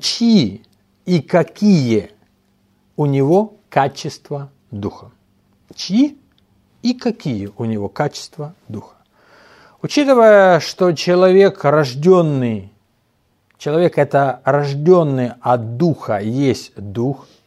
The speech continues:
учитывая, что, я сразу читаю как бы стихи из Писания, учитывая, что человек сотворён по образу и подобию Божьему, следовательно, и качество духа человека необходимо рассматривать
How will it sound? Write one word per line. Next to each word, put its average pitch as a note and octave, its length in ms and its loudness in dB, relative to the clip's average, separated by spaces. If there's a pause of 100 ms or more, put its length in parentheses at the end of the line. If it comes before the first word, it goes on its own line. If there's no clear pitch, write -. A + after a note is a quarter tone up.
(680)
учитывая, A3 600 2
что, G3 420 2
я F3 180 2
сразу D#3 380 0
читаю D#3 460 0
как C#3 200 -4
бы C#3 120 -2
стихи C#3 400 -10
из C3 100 -12
Писания, C#3 500 -6
учитывая, C3+ 600 -4
что C3+ 340 -6
человек C#3+ 520 -2
сотворён C3+ 540 -6
по D3 140 -4
образу B2+ 840 -2 (640)
и E3+ 120 -2
подобию C#3+ 800 2
Божьему, C#3+ 680 -2 (640)
следовательно, F#3+ 1300 2
и F#3+ 100 -2
качество F#3+ 840 0
духа G#3+ 360 0
человека B2 680 -6 (720)
необходимо F#3+ 500 2
рассматривать F3 840 0